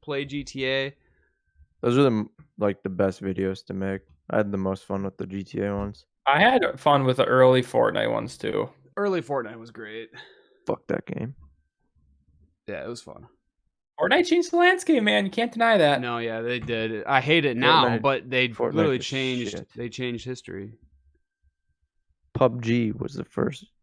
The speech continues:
Speaker 2: battleground.
Speaker 1: Oh,
Speaker 2: Like,
Speaker 1: yeah, that was the first one, but,
Speaker 3: Yeah.
Speaker 1: like,
Speaker 2: Damn.
Speaker 1: Fortnite was unique.
Speaker 3: Fort-, Fortnite took it to the next level.
Speaker 1: Yeah.
Speaker 2: The only thing they did was make their game free.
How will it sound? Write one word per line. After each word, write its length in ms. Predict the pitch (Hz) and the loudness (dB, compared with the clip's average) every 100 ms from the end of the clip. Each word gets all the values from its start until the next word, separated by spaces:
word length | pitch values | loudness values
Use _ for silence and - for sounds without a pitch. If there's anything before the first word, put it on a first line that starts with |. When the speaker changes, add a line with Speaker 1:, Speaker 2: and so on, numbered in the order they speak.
| - | -4
Speaker 2:
battleground. 680 | 98 - - - - - - _ _ _ _ | -2 -2 -4 -8 -8 -10 -16 _ _ _ _
Speaker 1:
Oh, 100 | 240 | 0
Speaker 2:
Like, 200 | 185 160 | 0 0
Speaker 1:
yeah, 200 | 202 143 | 0 2
that 80 | 135 | 0
was 120 | 123 | -6
the 60 | 120 | -6
first 360 | 165 165 147 | -2 -2 -2
one, 200 | 170 185 | -2 0
but, 100 | 147 | 2
Speaker 3:
Yeah. 60 | 135 | 0
Speaker 1:
like, 140 | 139 | 0
Speaker 2:
Damn. 100 | - | 0
Speaker 1:
Fortnite 360 | 180 175 156 147 | 0 2 0 -2
was 360 | 135 107 - - _ _ _ | -6 -8 -12 -16 _ _ _
unique. 600 | 143 139 170 135 160 202 | -12 -6 -2 -2 -2 0
Speaker 3:
Fort-, 260 | 151 147 - _ _ _ _ - | 0 0 -2 _ _ _ _ 0
Fortnite 280 | 143 147 131 | 2 2 0
took 160 | 131 | -2
it 60 | 123 | -4
to 60 | 110 | -6
the 60 | |
next 280 | 110 107 - | -6 -8 -8
level. 240 | - - 135 | -10 -8 -6
Speaker 1:
Yeah. 220 | 139 117 | -4 4
Speaker 2:
The 60 | |
only 120 | 143 156 | 6 6
thing 180 | 160 | 4
they 100 | 160 | 0
did 280 | 135 139 156 | 0 2 4
was 140 | 139 127 | 4 2
make 200 | 131 120 | -2 -2
their 100 | 117 | -4
game 340 | 110 113 113 | -2 -2 -4
free. 420 | - - - 117 | -10 -12 -12 -12